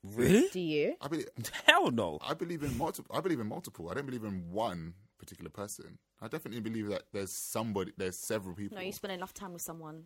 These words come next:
Speaker 2: it's bound, it's bound to happen.
Speaker 3: No.
Speaker 2: Oh.
Speaker 3: No, you don't. You could see
Speaker 2: Okay.
Speaker 3: people could be with somebody for, like, the rest of their <laughs> lives,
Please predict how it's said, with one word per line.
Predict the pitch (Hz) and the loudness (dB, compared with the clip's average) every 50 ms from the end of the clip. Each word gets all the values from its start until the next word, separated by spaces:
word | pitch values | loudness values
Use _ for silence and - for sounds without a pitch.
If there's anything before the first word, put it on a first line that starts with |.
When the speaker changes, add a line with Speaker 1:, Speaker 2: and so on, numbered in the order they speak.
| _ _ | _ _
Speaker 2:
it's | - _ | -20 _
bound, | - 160 160 | -12 -12 -10
it's | 156 - - | -8 -10 -8
bound | 165 160 156 156 | -8 -8 -10 -8
to | - 156 | -10 -10
happen. | 151 151 - 151 151 160 - - - | -12 -10 -12 -14 -16 -16 -18 -14 -10
Speaker 3:
No. | 101 123 151 160 113 80 85 92 - _ - - _ - _ _ - | -8 -6 -4 -4 -4 -6 -8 -14 -20 _ -20 -20 _ -20 _ _ -12
Speaker 2:
Oh. | - 131 | -6 -4
Speaker 3:
No, | 147 156 123 113 | -4 -4 -4 -4
you | 110 107 | -6 -6
don't. | 127 151 131 87 - - 85 | -6 -6 -6 -8 -10 -8 -8
You | 127 | -8
could | 143 - - | -8 -6 -4
see | - 131 | -4 -4
Speaker 2:
Okay. | - | 0
Speaker 3:
people | - 160 160 147 131 | 0 0 0 0 -2
could | - 123 95 | -2 -2 -2
be | - 123 135 135 | 0 0 0 2
with | 117 107 104 - | 2 0 0 0
somebody | - 117 110 101 92 92 90 90 | -2 -2 0 0 0 0 -2 -2
for, | - - 98 92 90 | -4 -4 -4 -2 0
like, | 90 87 85 - | 0 0 0 0
the | 92 | -2
rest | 87 101 107 - | -2 -2 -4 -4
of | 92 90 | -6 -4
their | 95 92 | -2 2
<laughs> | 87 170 147 | 4 4 4
lives, | 127 104 92 90 92 85 | 4 2 0 -2 -4 -8